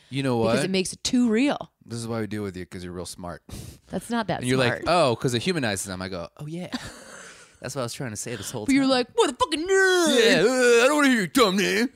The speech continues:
Speaker 2: But it is true, like, the, you can easily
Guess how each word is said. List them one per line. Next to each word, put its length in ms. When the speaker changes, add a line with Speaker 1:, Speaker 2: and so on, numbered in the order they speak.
Speaker 2:
But 120
it 80
is 200
true, 260
like, 240
the, 320
you 220
can 260
easily 440